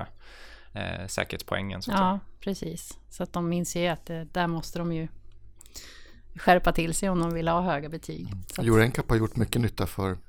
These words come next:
Speaker 3: trafiksäkerheten, tror jag.
Speaker 2: Mm.
Speaker 3: Jo, apropå långtest, hörni, så, eh, den första, nummer, i nummer ett nittonhundraåttioåtta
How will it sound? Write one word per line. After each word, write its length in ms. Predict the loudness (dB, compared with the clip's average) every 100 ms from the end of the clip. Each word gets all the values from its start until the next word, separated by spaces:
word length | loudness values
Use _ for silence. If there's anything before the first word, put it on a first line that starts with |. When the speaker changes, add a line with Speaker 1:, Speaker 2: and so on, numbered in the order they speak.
| -16 -14 -10
Speaker 3:
trafiksäkerheten, 760 | -6 -4 -4 -4 -4 -4 -6 -8
tror 180 | -8
jag. 380 | -10 -12 -10 -6
Speaker 2:
Mm. 260 | -2 0 -2 -4 -4
Speaker 3:
Jo, 180 | 2 6 6
apropå 500 | 6 8 10 12 10
långtest, 640 | 6 6 6 4 2 2 4
hörni, 380 | 6 8 6 4
så, 500 | 4 8 10 10 10 8 6
eh, 500 | 8 8 8 6 4 -2 -12 -16 -18 -20 -20 -20 -20 -20 -18 -16 -18 -20 -20 -20 -20 6
den 200 | 10 10
första, 1040 | 10 8 10 8 6 4 8 10 10 10 8 10
nummer, 300 | 12 12 12
i 60 |
nummer 280 | 12 12 10 8
ett 260 | 4 4
nittonhundraåttioåtta 1400 | 2 4 6 8 8 8 4 2 2 0 0 -2 0 0